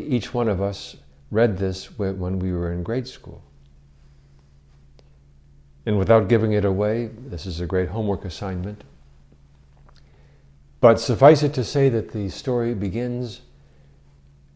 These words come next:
in the ho-, the apartment of a very young couple in New York City at the turn of the century.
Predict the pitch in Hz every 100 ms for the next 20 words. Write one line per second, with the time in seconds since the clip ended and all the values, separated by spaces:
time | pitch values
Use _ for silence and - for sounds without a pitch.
0 | - - - - 107 98 85 139 139 101
1 | 95 131 123 107 110 110 - 87 85 92
2 | 120 113 101 98 - 104 110 104 101 117
3 | 113 98 92 - 92 85 90 90 - -
4 | - - - 95 90 - 101 92 87 -
5 | 92 85 95 101